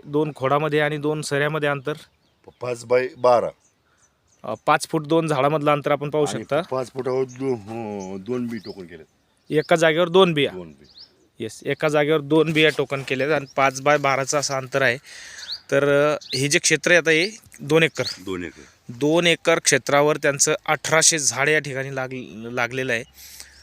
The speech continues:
Speaker 1: लागवड केल्याच्या नंतर किती महिन्यात फ-, फळ लागवड?
Speaker 2: पाच महिन्यात फळ चालू होतं.
Speaker 1: आणि किती उत्पन्न साधारणपणे?
Speaker 2: आता जसं रेट मिळेल तसं, जर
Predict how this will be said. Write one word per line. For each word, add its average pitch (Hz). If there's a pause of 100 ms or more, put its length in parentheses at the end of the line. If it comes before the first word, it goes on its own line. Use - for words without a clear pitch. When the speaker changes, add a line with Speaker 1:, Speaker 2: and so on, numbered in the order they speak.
(520)
Speaker 1:
लागवड 156
केल्याच्या 185
नंतर 185
किती 185
महिन्यात 180
फ-, 139
फळ 135
लागवड? 139
Speaker 2:
पाच -
महिन्यात 131 (400)
फळ 123
चालू 98
होतं. 67 (320)
Speaker 1:
आणि 143 (200)
किती 160
उत्पन्न 165
साधारणपणे? 151 (960)
Speaker 2:
आता 101
जसं 131
रेट 143
मिळेल 147
तसं, 139
जर 127